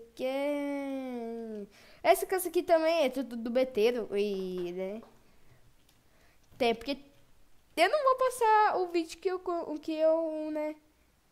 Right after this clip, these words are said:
que eu fiz a casa. Mas se ela é s-, duzentos K essa casa, só a casa é minha, entendeu?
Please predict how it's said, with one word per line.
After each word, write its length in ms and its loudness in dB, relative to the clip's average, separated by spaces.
que 100 -4
eu 40 0
fiz 300 -6
a 80 0
casa. 720 -2
Mas 180 -2
se 100 2
ela 200 4
é 40 6
s-, 600 -4
duzentos 540 -2
K 240 -4
essa 200 -6
casa, 480 -8
só 220 -12
a 100 -6
casa 480 -8
é 20 -6
minha, 380 -10
entendeu? 380 -6